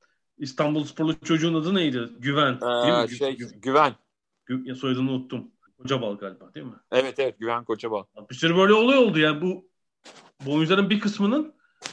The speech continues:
Speaker 1: kariyeri sonra aynen devam etmedi yani. Hani Rıdvan Dilmen iyi örnek. O harekete kadar, Yesiş'ten yediği tekmeye kadar kariyerini düşünelim. Kırmızı kart pek hatırlamıyorum ben pozisyonlarda. Kariyer bitiren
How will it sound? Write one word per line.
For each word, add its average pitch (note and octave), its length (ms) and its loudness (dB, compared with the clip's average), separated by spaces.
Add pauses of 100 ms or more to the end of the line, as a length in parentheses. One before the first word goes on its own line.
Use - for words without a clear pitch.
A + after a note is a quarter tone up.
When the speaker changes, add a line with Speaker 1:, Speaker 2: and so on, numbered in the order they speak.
(260)
Speaker 1:
kariyeri F3 360 2
sonra F#3+ 220 2
aynen F#3+ 280 4
devam G#3 280 6
etmedi E3+ 340 -2
yani. A2+ 360 -10
Hani A#2 300 -12 (560)
Rıdvan C3+ 340 0
Dilmen E3 260 0
iyi F#3+ 140 0
örnek. C#3 480 -2 (680)
O D#3 480 0
harekete D3 460 -2
kadar, C#3+ 480 0
Yesiş'ten C3 440 -4
yediği C3+ 260 -6
tekmeye C#3+ 360 -6
kadar C3+ 240 -2
kariyerini C#3 400 -2
düşünelim. C#3 480 -8 (240)
Kırmızı G3 360 2
kart A3 220 4
pek G#3 120 -2
hatırlamıyorum B3 560 4
ben E3 180 2
pozisyonlarda. C3+ 720 -4
Kariyer E3 360 2
bitiren F#3 480 -2